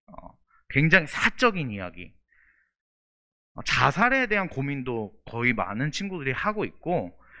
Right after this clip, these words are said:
가정의 문제라든지 여러 가지 정말 다른 사람들에게 터놓기 어려운 문제들을 이야기하는데요.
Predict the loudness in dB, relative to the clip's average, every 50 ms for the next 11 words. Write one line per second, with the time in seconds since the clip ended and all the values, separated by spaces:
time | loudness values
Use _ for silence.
0 | -20 _ -8 0 2 2 4 4 4 4 4 0 -2 -4 -4 0 2 4 6 6
1 | 6 4 2 -4 -4 -4 -6 -6 -6 -8 -14 -20 -20 -18 -4 2 6 8 8 8
2 | 8 4 2 2 0 2 2 2 2 0 -2 -6 -10 -16 _ _ _ _ _ _
3 | _ _ _ -8 -2 0 4 6 8 8 8 6 2 0 -6 -10 -14 -14 -10 -4
4 | 2 4 4 6 6 6 4 2 2 0 -2 -2 -2 0 0 0 0 0 0 0
5 | 0 2 2 4 2 2 2 0 -2 0 -2 -2 -2 -2 -4 -6 -8 -8 -4 -2
6 | 0 0 0 0 -2 -2 0 0 0 -2 -2 -2 -2 -2 -2 -2 -4 -10